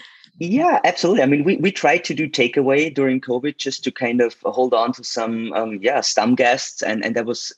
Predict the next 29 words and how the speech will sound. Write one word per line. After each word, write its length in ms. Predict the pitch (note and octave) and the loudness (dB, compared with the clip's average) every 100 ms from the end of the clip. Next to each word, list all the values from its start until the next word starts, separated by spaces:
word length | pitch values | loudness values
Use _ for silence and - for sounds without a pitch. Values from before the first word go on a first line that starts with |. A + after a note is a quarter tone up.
| _ | _
important 640 | C3 C3+ C#3 G3+ - A2+ - | -2 0 2 2 2 -2 -2
to 120 | C3 | -4
kind 220 | C3 B2 | 0 0
of 120 | B2 | 0
have 220 | B2 A2+ - | 0 0 0
your, 400 | A2+ A#2 A#2 A#2+ _ - | 0 2 2 -2 _ -4
your 180 | B2+ B2+ | 2 4
local 680 | C3 D3+ - D#3 D3 C#3+ - | 4 2 2 2 2 0 -4
restaurant 680 | A#2 B2 C#3 - F#3 D3 A#2 | -4 -2 -2 -4 -4 -4 -2
around 480 | G#2+ G#2 F2+ F2+ - | -2 -4 -4 -8 -10
because 280 | A2+ A2+ A2 | -8 -6 0
that's 260 | A2+ A2 A#2+ | 0 0 -2
what 140 | - _ - | -4 _ -2
the 120 | - | 0
only 240 | A2+ C3 | 2 2
thing 220 | C3 B2+ | 2 0
was. 320 | A2+ - - - _ - - | 0 -2 -8 -20 _ -20 -2
I 60 | B2+ | 2
mean, 160 | C#3+ | 2
it, 120 | - - _ _ - | -2 -14 _ _ -6
it 60 | |
was 160 | A#2 - | -4 0
probably 200 | D3 C3+ | 2 2
the 60 | |
excitement 460 | A#2 - A#2+ C3+ C3+ | 2 2 2 0 -2
for 120 | - | -2
many 420 | A#2 A2 B2+ C3 - | 0 2 0 0 -2
older 300 | A2+ A#2+ C3 | -2 -2 -4
people 580 | - A2+ - C3 D3 | -4 -6 0 2 2